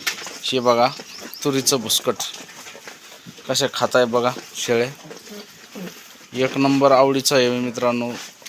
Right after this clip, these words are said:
तुरीचं भुसकट. याच्यातली काडीसुद्धा उरू देत नाही ते, काडी पूर्ण खाऊन टाकतं. हे काड्या फक्त कोणत्या काड्या उरतात तुम्ही म्हणसान, काड्या पण खातायत का? काड्या नाही खात, फक्त या ठोकर जे काड्या आहेत हे नाही खात,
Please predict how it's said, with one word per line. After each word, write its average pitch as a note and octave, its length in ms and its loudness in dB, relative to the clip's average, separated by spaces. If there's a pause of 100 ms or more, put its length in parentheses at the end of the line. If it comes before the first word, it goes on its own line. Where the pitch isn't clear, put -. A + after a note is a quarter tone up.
(340)
तुरीचं B2+ 320 0
भुसकट. A2 340 0 (1160)
याच्यातली D3+ 400 0
काडीसुद्धा E3 640 2
उरू D#3+ 220 2
देत D3+ 200 -4
नाही C#3+ 140 -4
ते, B2 60 -4
काडी C3 320 0 (800)
पूर्ण C#3+ 680 -2 (220)
खाऊन B2 240 -2
टाकतं. - 280 -6 (420)
हे C3+ 80 2
काड्या E3 400 4
फक्त C#3+ 220 -4
कोणत्या F3+ 360 0
काड्या F#3 240 6
उरतात F3 300 -2 (100)
तुम्ही F3 160 0
म्हणसान, C#3+ 260 4
काड्या D3 280 4
पण D3 200 -4
खातायत A#2 300 0 (100)
का? C#3 80 6 (560)
काड्या D3+ 260 4
नाही F3+ 180 -2
खात, C#3 140 4 (400)
फक्त - 200 -8
या C#3 120 4
ठोकर B2+ 420 -4
जे D3 140 -2
काड्या C#3+ 260 4
आहेत B2+ 140 2 (600)
हे B2+ 100 -2
नाही C3+ 180 2
खात, B2+ 160 4